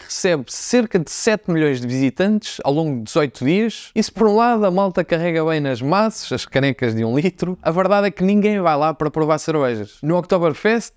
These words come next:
reservas o teu lugar numa das trinta e nove tendas existentes e bebes sempre cervejas da mesma marca,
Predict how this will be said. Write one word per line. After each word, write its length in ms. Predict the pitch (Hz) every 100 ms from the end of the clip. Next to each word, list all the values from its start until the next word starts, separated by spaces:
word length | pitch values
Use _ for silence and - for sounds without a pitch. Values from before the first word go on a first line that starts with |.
| -
reservas 500 | 147 139 196 175 160
o 80 | 160
teu 140 | 208
lugar 320 | 185 160 185
numa 280 | 190 180 165
das 220 | 139 113
trinta 460 | - - 254 254 214
e 60 |
nove 320 | 185 190 185 - -
tendas 500 | 160 139 113 101 -
existentes 760 | 110 101 - - 170 - - -
e 120 | - 180
bebes 480 | 185 240 - - - _
sempre 720 | - - - 254 233 233 233
cervejas 640 | 220 - 175 160 156 151 143
da 80 |
mesma 240 | 147 143 131
marca, 480 | 135 208 208 214